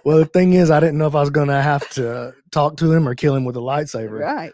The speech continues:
Speaker 1: but I was prepared to do either one.
Speaker 2: But just that look on
Speaker 1: <laughs>
Speaker 2: your face before you got up was just like, <sighs> "It's gotta be me."
Speaker 1: Uh, that's, that's
Speaker 2: Okay.
Speaker 1: it. Why is it always gotta be me? I do feel that way sometimes. Like, like, "Oh, okay,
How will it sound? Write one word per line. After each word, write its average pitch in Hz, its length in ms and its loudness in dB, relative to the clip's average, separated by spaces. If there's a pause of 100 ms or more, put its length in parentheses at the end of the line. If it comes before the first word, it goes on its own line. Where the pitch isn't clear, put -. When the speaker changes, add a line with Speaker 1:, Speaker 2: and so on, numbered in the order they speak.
Speaker 1:
but 123 140 -2
I 123 40 2
was 123 120 -2
prepared 143 340 -2
to 131 60 -8
do 131 180 -4
either 123 220 -4
one. 151 420 4
Speaker 2:
But 254 300 2
just 247 240 4
that 226 240 2
look 240 240 2
on 233 160 0
Speaker 1:
<laughs> - 20 -6
Speaker 2:
your 202 100 -4
face 196 360 -2
before 180 360 -6
you 180 220 -8
got 156 240 -6
up 151 220 -8
was 139 100 -12
just 139 220 -20
like, 127 200 -20 (1200)
<sighs> - 360 -20
"It's - 140 -20
gotta - 240 -20
be 143 140 -12
me." 151 220 -10
Speaker 1:
Uh, 127 120 0
that's, 160 220 -4
that's 185 260 0
Speaker 2:
Okay. 214 120 2
Speaker 1:
it. 127 180 0
Why 127 200 0
is 151 80 -4
it 147 60 -6
always 151 300 -4
gotta 139 200 -4
be 131 140 -8
me? 131 220 -8
I 151 120 0
do 220 140 2
feel 220 200 0
that 160 160 0
way 135 140 -6
sometimes. 120 640 -12
Like, 107 160 -10 (500)
like, 113 220 -4
"Oh, 175 240 0
okay, 165 420 -2